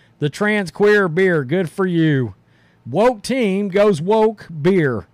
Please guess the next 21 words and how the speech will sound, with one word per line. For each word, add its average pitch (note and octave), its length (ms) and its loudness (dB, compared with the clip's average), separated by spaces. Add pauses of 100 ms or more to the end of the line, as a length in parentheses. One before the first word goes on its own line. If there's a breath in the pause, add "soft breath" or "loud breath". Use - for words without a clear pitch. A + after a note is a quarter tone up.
(120)
makes C#3+ 320 -4
sense. E3+ 520 -6 (460 soft breath)
O F3 240 -2
M F#3+ 180 -2
G, D#3+ 460 -2
no. E3 560 0 (560 soft breath)
Take D3 300 -6
this E3 300 -4
L. E3+ 640 -2
Yeah, E3+ 300 -2
I D3+ 80 -6
mean, C#3+ 380 -4 (520 soft breath)
how A#3 100 -4
about A3+ 360 0
no? G3 680 0 (260)
And D#3 400 -2
it's F#3+ 280 -6 (100)
all F#3 200 0
the F#3 80 0
way E3+ 200 0
down. B2+ 340 -2